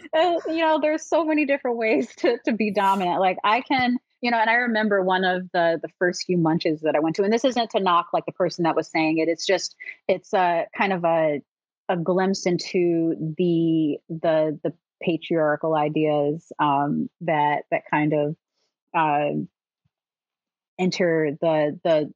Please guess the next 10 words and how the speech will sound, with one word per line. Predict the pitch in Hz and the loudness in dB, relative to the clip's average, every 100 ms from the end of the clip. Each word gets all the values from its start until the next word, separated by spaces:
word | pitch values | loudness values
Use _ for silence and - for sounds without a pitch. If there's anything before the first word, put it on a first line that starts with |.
| - | -4
the | 180 | -4
world | 160 175 180 165 160 196 | -2 0 2 2 0 -4
where | 196 175 170 160 | -4 0 2 0
even | 196 180 180 | 0 -2 -2
people | 202 170 | -2 0
are | 165 | 0
trying | 156 175 165 156 | 0 0 0 -2
to | - 160 151 156 | -2 0 0 -2
escape | - - - 165 - | -6 -4 -2 -2 -2
those | 151 147 | -2 -2